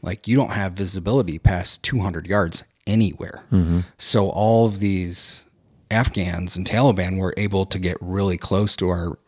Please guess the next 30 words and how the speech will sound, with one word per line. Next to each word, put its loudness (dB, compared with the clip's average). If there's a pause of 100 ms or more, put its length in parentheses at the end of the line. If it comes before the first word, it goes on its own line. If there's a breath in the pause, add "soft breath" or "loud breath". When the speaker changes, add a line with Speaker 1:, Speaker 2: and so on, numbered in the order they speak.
(180)
Speaker 1:
our -2
fobs 0
and -12
put 6
I 2
E -4
Ds 0
super 2
close. -2 (560 loud breath)
My 2
first 4
patrol 2
that 2
I -2
went 4
on, 2 (840)
I 0
was 4
in 4
this 0
cornfield 2 (560)
and -2
the -4
rest 0
of -4
the 0
patrol -2
was -6
ahead. -2 (520 loud breath)
And -2